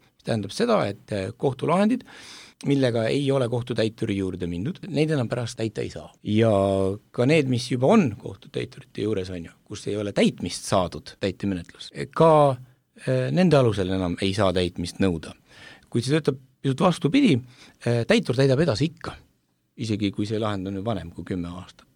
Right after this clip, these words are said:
Võlgniku asi on esitada siis vastuväide ja öelda, et nõue on aegunud. Et, äh, aegumine iseenesest ei lõpeta ühtegi menetlust, vaid sina võlgnikuna pead tõstma käe ja ütlema, et,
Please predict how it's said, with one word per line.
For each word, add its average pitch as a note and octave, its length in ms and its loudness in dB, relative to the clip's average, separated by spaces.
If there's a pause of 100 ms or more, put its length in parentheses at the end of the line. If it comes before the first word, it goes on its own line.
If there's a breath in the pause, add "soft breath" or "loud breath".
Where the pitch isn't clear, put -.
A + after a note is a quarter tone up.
(580 loud breath)
Võlgniku B2+ 540 2
asi A#2+ 180 4
on F#2+ 120 2
esitada - 360 -2
siis G#2 180 -4
vastuväide A2 540 0
ja A2 80 0
öelda, B2+ 160 2
et F#2 100 -6
nõue A#2+ 220 0
on F#2+ 60 -10 (100)
aegunud. - 440 -18 (920)
Et, - 240 -12
äh, G2+ 200 0 (260)
aegumine C3 400 2
iseenesest A2+ 500 0
ei B2+ 80 4
lõpeta - 460 2
ühtegi A2+ 260 0
menetlust, E3+ 520 0 (280 loud breath)
vaid G#2+ 220 0
sina F#3+ 320 2
võlgnikuna B2 560 0
pead A2 320 0
tõstma C3 320 -2
käe C3 380 2
ja B2 100 2
ütlema, F#2 480 -6
et, - 140 -12